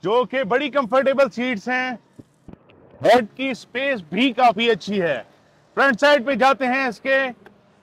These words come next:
तो आपको height adjustment भी मिलेगी, आगे पीछे तो सीटें सारी होती हैं। door पोशिश कमाल की, all auto windows के साथ, retrackable mirror। गाड़ी का startup जी देखते हैं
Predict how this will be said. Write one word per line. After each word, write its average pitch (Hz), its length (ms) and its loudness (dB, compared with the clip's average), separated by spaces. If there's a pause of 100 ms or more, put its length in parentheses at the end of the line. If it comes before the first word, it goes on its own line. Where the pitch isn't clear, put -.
(140)
तो 208 40 -2
आपको 254 760 6 (220)
height 226 520 2
adjustment 233 540 0
भी 262 120 -4
मिलेगी, 262 440 0
आगे 233 240 4
पीछे 202 220 -6
तो 233 120 -4
सीटें 220 300 -2
सारी 214 300 2
होती 233 300 2
हैं। 220 220 0
door 202 200 0
पोशिश 240 400 -2 (680)
कमाल 226 380 4
की, 262 240 -4
all 294 420 2
auto 226 280 2
windows 233 380 0
के 220 120 0
साथ, 226 220 4
retrackable 208 640 0
mirror। 262 380 6 (460)
गाड़ी 240 260 4
का 262 120 2
startup 247 420 4
जी 226 140 -4
देखते 247 360 0
हैं 240 280 -2